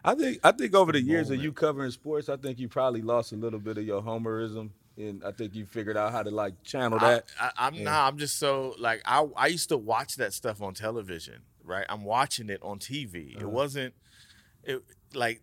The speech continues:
Speaker 2: those things were not supposed to happen here. They
Speaker 1: <laughs>
Speaker 2: happened everywhere else, right? They happened in Chicago, in L A.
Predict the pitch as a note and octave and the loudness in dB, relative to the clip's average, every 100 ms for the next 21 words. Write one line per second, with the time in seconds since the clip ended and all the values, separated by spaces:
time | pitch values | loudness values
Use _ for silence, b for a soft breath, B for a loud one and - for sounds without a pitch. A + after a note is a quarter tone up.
0 | G#2+ B2+ F3 F3 - D#3+ D#3 B2+ B2 A#2+ | -4 2 4 2 2 0 0 -2 -2 4
1 | C3 C3+ C3 - C3+ - F#2+ F2+ G2 B2+ | 4 4 -6 -4 -4 0 -2 -2 -2 0
2 | C3+ A#2+ G2+ G#2+ F#2 E2+ A2 A#2+ C3 C3 | 0 -2 -2 -2 -2 -2 -2 2 0 0
3 | - C3+ C#3 C3 B2+ B2 C3+ A#2 - F#2+ | 2 2 2 0 0 2 2 0 -2 -4
4 | A2 - A#2 C3 G#2 B2 A#2 G2+ - B2 | -4 -2 2 2 2 -6 -6 -8 -2 2
5 | B2+ B2 A#2+ G#2+ F#2+ A2+ A#2 A2 A2 B2 | 4 2 0 0 -2 -2 -2 0 2 2
6 | A2+ D#2+ | 2 -2